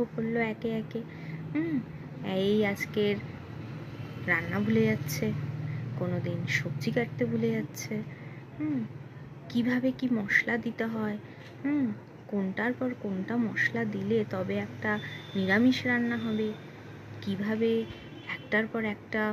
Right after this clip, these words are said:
মশলা দিলে আমিষ রান্না হবে, সমস্তটাই ভুলতে বসে।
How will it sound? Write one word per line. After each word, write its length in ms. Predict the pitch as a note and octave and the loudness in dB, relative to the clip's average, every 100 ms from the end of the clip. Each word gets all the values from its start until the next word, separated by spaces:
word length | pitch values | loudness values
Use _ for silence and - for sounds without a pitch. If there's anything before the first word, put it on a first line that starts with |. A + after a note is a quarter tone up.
| G#3+ - - - | -2 -10 -16 -10
মশলা 420 | E3+ F3 - A3 | -4 0 0 2
দিলে 280 | A3 G#3+ G#3 G3+ - | 2 2 2 0 -4
আমিষ 320 | E3 F3 A3 - | -6 -2 -2 0
রান্না 320 | C4 B3+ B3 | 2 4 4
হবে, 300 | A#3 A3+ G#3+ G#3+ - - - | 2 0 0 -4 -8 -12 -12
সমস্তটাই 920 | - F3+ F3 G#3+ - - F#3 F#3 G3+ A#3 | -8 -6 -2 -2 -2 -8 -6 0 2 4
ভুলতে 400 | G#3 G3 F3+ F3 | 2 -2 -2 -4
বসে। 320 | F3 F3+ - | -2 0 0